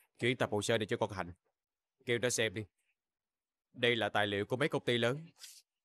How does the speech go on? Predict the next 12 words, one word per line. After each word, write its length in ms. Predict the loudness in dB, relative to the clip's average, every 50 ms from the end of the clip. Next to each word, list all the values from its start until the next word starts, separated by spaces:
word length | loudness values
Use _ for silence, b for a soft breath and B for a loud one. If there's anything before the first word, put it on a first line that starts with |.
| _ _ 0
Nó 120 | 0 0
thích 160 | 0 0 -4 -2
công 140 | -2 -2 2
ty 120 | 2 2
nào, 260 | 2 2 2 0 0 -6 _ _ _ _ _ _ _ _ _ _ _ _ _ _ _ _ _ _ _ _ -2
tôi 120 | -2 -2
sẽ 100 | -2 -2 -2
giới 80 | -2 0
thiệu 120 | 0 2 0
nó 60 | 2 2
vô 80 | 2 2
làm. 180 | 2 2 0